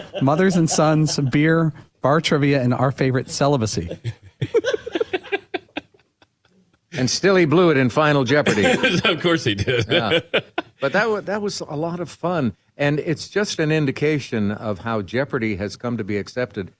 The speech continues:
Speaker 1: as part of Americana.
Speaker 3: Well, what about Saturday Night Live?
Speaker 1: Same thing.
Speaker 3: Did,
Speaker 1: They
Speaker 3: did,
Speaker 1: d-, they
Speaker 3: were you
Speaker 1: did
Speaker 3: bothered
Speaker 1: take,
Speaker 3: by
Speaker 1: I was not bothered at all. That's not the best, uh, takeoff of me that I've ever seen, though.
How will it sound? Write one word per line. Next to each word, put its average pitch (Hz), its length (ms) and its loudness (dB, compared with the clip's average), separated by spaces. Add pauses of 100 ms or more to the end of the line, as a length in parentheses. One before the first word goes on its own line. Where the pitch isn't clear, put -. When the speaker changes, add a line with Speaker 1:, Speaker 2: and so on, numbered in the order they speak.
(220)
Speaker 1:
as 110 120 -8
part 127 240 -4
of 110 80 -4
Americana. 120 720 -2 (420)
Speaker 3:
Well, 170 140 0
what 285 80 2
about 254 220 -2
Saturday 160 360 0
Night 117 200 0
Live? 87 360 -2 (300)
Speaker 1:
Same 117 280 0
thing. 196 220 0
Speaker 3:
Did, 135 320 -2 (320)
Speaker 1:
They 123 180 0
Speaker 3:
did, 110 160 -6
Speaker 1:
d-, - 120 -18
they 123 80 -2
Speaker 3:
were 135 80 2
you 127 140 0
Speaker 1:
did 135 80 0
Speaker 3:
bothered 165 400 0
Speaker 1:
take, - 0 -
Speaker 3:
by 170 420 0
Speaker 1:
I - 220 -6
was 131 180 -4
not 110 220 -4
bothered 101 340 -2
at 87 120 -6
all. 90 280 -4 (180)
That's 180 240 -2
not 151 200 0
the - 80 -4
best, 113 420 -2
uh, 101 140 -2
takeoff 101 580 -2
of 80 160 -14
me 101 200 0
that 85 180 -6
I've 82 160 -10
ever 87 160 -10
seen, 101 320 -6
though. 78 160 -16